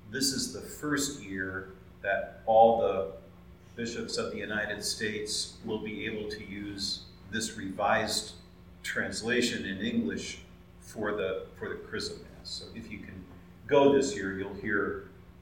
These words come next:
the, the new translation for the, for the very first time. Then the, uh, the third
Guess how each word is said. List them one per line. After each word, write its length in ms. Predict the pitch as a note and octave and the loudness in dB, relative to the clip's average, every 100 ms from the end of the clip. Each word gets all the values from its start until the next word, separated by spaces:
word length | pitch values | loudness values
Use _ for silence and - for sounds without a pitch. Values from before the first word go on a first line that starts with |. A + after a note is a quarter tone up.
| - - | -20 -6
the, 80 | G#2+ F#2+ | -4 -2
the 80 | A2 | -2
new 200 | A2 G#2+ | -2 -4
translation 680 | - F2+ F2+ E2 E2 - F2 E2 | -4 -6 -6 -10 -10 -10 -14 -16
for 60 | - | -14
the, 120 | E2+ - - | -14 -14 -16
for 80 | E2+ | -18
the 120 | D#2 | -8
very 220 | D#2+ D#2 - - | -6 -6 -10 -16
first 240 | - - | -16 -16
time. 320 | - - - - - - - - - - - - - - - - - - - - - - - | -16 -14 -12 -12 -14 -20 -18 -18 -18 -16 -16 -16 -16 -20 -20 -20 -20 -20 -20 -20 -20 -12 12
Then 400 | C#3 - - - | 12 12 4 6
the, 320 | A#2 G#2+ G2+ | 8 10 10
uh, 240 | F2+ F#2+ - - - - - - - - - | 10 8 4 -8 -18 -20 -20 -20 -4 -2 4
the 120 | A#2 | 4
third 720 | - F3+ F#3+ F#3 - - - | 12 12 12 12 12 0 -2